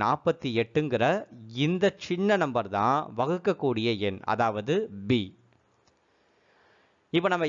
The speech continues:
எதை கண்டுபிடிக்கணும்? கியூவையும் ஆரையும் கண்டுபிடிக்கணும், அதாவது ஈவையும் மீதியையும் கண்டுபிடிக்கணும். சரி, இங்க ஒன்பதாயிரம் இருக்கு,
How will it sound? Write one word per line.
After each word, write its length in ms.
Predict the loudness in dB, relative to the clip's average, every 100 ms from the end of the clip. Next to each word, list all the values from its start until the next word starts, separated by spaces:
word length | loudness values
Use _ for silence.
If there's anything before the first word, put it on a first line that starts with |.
| 2
எதை 120 | 0
கண்டுபிடிக்கணும்? 800 | 0 0 0 0 0 2 2 2 -2 -6 _ _ -16
கியூவையும் 680 | 0 4 4 4 2 0 -4 -6 _ 0 2
ஆரையும் 520 | 4 2 0 -4 -2
கண்டுபிடிக்கணும், 600 | 0 0 0 0 0 -2
அதாவது 420 | 0 0 2 0 -2 -2
ஈவையும் 480 | -2 2 0 2 -2 0
மீதியையும் 600 | 0 2 0 -2 -2 -2
கண்டுபிடிக்கணும். 560 | -2 -2 -2 -4 -10 -14 _ -20 _ _ _ _ _ _ _
சரி, 220 | -4 -2 -4 -12 -6
இங்க 260 | -2 2 2 2
ஒன்பதாயிரம் 680 | 2 0 2 2 0 -4 -4
இருக்கு, 280 | -6 -2